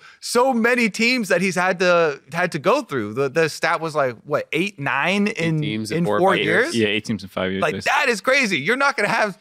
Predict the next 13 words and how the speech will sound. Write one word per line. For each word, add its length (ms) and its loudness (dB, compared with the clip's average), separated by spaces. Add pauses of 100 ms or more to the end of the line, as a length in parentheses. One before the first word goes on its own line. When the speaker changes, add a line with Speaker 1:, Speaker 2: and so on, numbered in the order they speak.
(120)
Speaker 1:
quick 200 0
dry 160 2
cement 460 0 (220)
based 300 0
on 260 2
that 240 0
Speaker 2:
No. 60 -2
Speaker 1:
history. 540 0
So, 480 2 (420)
uh, 400 0 (120)
I 120 0
do, 320 0
th-, 160 -8